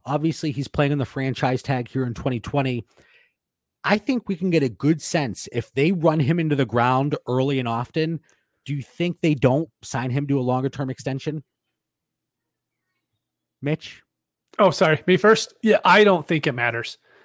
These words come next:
Speaker 2: That's his game play. I mean, he's gonna get twenty-five touches a game. If,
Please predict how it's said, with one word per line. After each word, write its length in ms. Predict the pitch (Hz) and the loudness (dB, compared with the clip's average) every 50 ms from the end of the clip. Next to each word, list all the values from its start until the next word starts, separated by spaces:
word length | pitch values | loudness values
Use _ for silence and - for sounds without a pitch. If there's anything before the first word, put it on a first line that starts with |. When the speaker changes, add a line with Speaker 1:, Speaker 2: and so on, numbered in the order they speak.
| _ _ - | _ _ 2
Speaker 2:
That's 320 | 185 175 185 - - - | 4 4 4 2 0 0
his 280 | - 175 180 170 151 139 | 2 4 4 2 2 -2
game 520 | _ - - 156 160 151 139 131 123 - - | _ -2 0 2 2 2 2 0 -2 -6 -8
play. 380 | - - 156 131 117 110 - - - | -4 0 0 0 0 -2 -6 -6 -4
I 120 | 165 156 | -2 0
mean, 120 | 160 151 139 | 0 0 2
he's 240 | 135 185 202 185 - | 2 2 2 2 2
gonna 180 | 185 165 160 | 2 2 2
get 180 | 147 156 147 151 | 2 0 0 -2
twenty-five 460 | - 165 147 143 139 - 135 127 - | -2 0 0 0 0 0 -2 -2 -2
touches 320 | - 151 127 - 143 131 135 | -2 -4 -4 -4 -6 -6 -6
a 60 | 127 | -4
game. 360 | 120 135 120 120 123 131 131 | -4 -2 -2 -2 -2 -2 -2
If, 180 | 127 120 - | -4 -6 -8